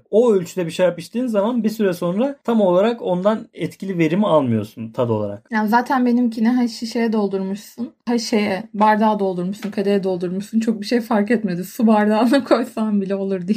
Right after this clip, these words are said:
Speaker 2: yani.
Speaker 1: Hı hı.
Speaker 2: Böyle çok tepeleme bir olduğu için. Neyse ki seninle içmediğim için organoleptik, la-, organoleptik.
Speaker 1: Leptik.
Speaker 2: <laughs> Ben de söyleyemedim bak bu
Speaker 1: Evet.
Speaker 2: sefer.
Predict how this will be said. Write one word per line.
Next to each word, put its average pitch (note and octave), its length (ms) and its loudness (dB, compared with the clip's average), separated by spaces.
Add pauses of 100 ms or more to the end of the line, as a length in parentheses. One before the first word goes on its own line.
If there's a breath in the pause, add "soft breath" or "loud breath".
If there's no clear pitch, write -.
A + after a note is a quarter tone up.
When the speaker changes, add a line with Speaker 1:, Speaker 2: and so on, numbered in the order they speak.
Speaker 2:
yani. F3+ 180 0
Speaker 1:
Hı F3+ 40 0
hı. F3 60 -4
Speaker 2:
Böyle F3+ 140 -6
çok - 320 -14
tepeleme G3 580 0
bir E3+ 140 -2
olduğu F#3 240 -4
için. B3+ 220 -8
Neyse D4 280 -6
ki A3 60 -6
seninle C4 460 0 (100)
içmediğim G#3 500 2
için G3+ 300 -4 (100)
organoleptik, B3 1000 0
la-, A3 340 -2
organoleptik. A3 1600 0
Speaker 1:
Leptik. - 480 0
Speaker 2:
<laughs> - 0 -
Ben G3+ 200 2
de F#3 80 0
söyleyemedim F#3 680 -2
bak F#3 200 -6
bu - 60 -4
Speaker 1:
Evet. B2 140 2
Speaker 2:
sefer. G3 240 -2